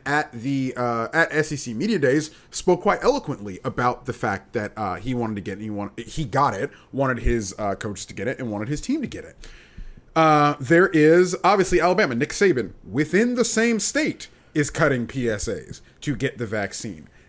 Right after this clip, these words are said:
L S U is, I believe, as close to a hundred percent vaccinated as you can be and is mandating everybody in Tiger Stadium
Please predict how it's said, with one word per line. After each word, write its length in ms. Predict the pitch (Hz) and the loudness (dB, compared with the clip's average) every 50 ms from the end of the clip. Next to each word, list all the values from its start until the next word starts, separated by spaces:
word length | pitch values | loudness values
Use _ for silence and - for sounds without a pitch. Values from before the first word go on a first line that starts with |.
| _ - - | _ -2 2
L 180 | 165 196 220 | 4 4 6
S 220 | 233 220 - - 196 | 4 4 2 0 2
U 260 | 220 277 254 147 113 | 2 2 2 2 2
is, 160 | 113 143 123 | 0 0 2
I 120 | 147 151 151 | 2 2 2
believe, 720 | 135 147 143 104 98 131 226 294 302 247 160 135 107 - 113 - - _ _ _ _ _ - - | 2 2 0 0 0 -2 0 0 0 0 -2 -2 -4 -6 -10 -14 -16 _ _ _ _ _ -4 0
as 180 | 170 180 170 | 0 2 0
close 380 | - - - 202 226 262 233 - | 0 -4 0 2 2 2 2 0
to 160 | - 208 - - | -4 -4 -2 0
a 40 | 160 | 0
hundred 280 | 170 175 175 190 165 - | 0 0 0 -2 -2 -2
percent 280 | 156 139 170 170 143 | -4 -4 -2 -4 -4
vaccinated 500 | 117 139 143 151 - - 147 135 131 113 123 | -4 -6 -6 -6 -4 -2 -2 -2 -2 -4 -4
as 260 | - 143 139 127 98 | -2 0 0 0 -2
you 120 | 101 135 123 | -4 -8 -8
can 260 | - - 147 135 117 | -6 -6 -6 -6 -6
be 500 | 92 82 - 208 185 139 104 95 120 - - - - _ _ _ - - | -4 -4 -4 -2 -2 -4 -6 -6 -8 -10 -12 -18 -20 _ _ _ -2 0
and 160 | 180 170 165 | 2 4 4
is 140 | 170 156 135 | 4 4 4
mandating 540 | 147 156 175 190 185 170 156 151 147 143 147 | 2 2 2 2 2 4 4 4 2 0 0
everybody 440 | 131 143 135 151 131 135 135 131 120 | 0 0 0 0 2 2 0 0 0
in 80 | 117 | -4
Tiger 260 | 117 123 120 113 107 107 | -4 -6 -6 -6 -6 -8
Stadium 400 | - - 107 98 98 104 117 | -8 -8 -8 -8 -6 -8 -8